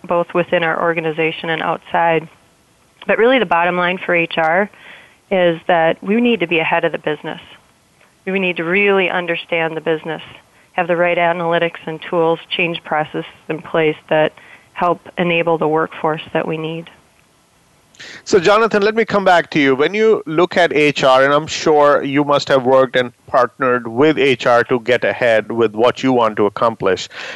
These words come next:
Speaker 2: Traditionally, H R was seen as people who were doing just benefits and payroll, and very process-centric and not really connected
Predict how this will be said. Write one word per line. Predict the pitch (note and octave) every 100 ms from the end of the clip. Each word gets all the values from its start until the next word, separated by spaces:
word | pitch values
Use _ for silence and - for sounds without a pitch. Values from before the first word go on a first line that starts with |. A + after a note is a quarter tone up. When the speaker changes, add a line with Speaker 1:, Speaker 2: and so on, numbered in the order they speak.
| -
Speaker 2:
Traditionally, | D#3+ F3 G#3 - G#3+ F#3+
H | E3+ G3+
R | F3
was | F3 D#3+
seen | E3 D#3+ D3+
as | D3
people | D#3+ D3 D#3 C#3+
who | D3+ C3+
were | B2+ B2 B2 C3+
doing | B2 C3+ B2
just | B2 A2
benefits | A#2+ B2 B2+ -
and | A2+ G2+
payroll, | B2 G#2 F#2 F2+ A2+
and | C3+
very | C3 D#3+
process-centric | - - D3 D3 D#3+ B2+ - C3+ C3 D3+ B2
and | B2 A#2
not | B2 B2+
really | A#2+ A#2+ B2 B2
connected | A#2 - A#2+ A2 - A#2 G#2